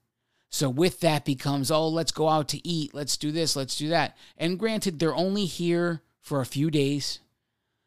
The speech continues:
and then they're gonna go home. I only eat out two meals a week, <laughs> right? So because of, I'm so strict on plan, I only allow myself to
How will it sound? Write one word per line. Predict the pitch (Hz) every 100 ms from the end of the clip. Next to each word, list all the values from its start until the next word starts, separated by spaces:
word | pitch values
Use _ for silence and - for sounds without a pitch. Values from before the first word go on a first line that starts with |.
| _
and | 135 135
then | 147
they're | 160
gonna | 156 160
go | 160 156
home. | 135 147 147 143 - _ _ _ _ _ _ _ _ _ _ _ _ _ 135
I | 156
only | 185 196 175
eat | - 175 180
out | 180 156 123 - _ _ _ _ _ _ _ _ _ _ _
two | - 214 220
meals | 180 196 202 170
a |
week, | 151 165 - - - _ _
<laughs> | - -
right? | 143 160 - - - -
So | - 175 147 180 _ _ _ _ _ _ _ _ _ _ _ _ _ _ _ _ 147
because | 156 - 175 185
of, | 170 131 - -
I'm | 156 143
so | 170 139
strict | - 156 143 151
on | 135
plan, | 117 - 127 104 110 - _ _ _ _ _ _ _ _ _ _ _ _ _ -
I | 147 156
only | 143 175 170
allow | 151 151 160
myself | 160 143 - 131
to | -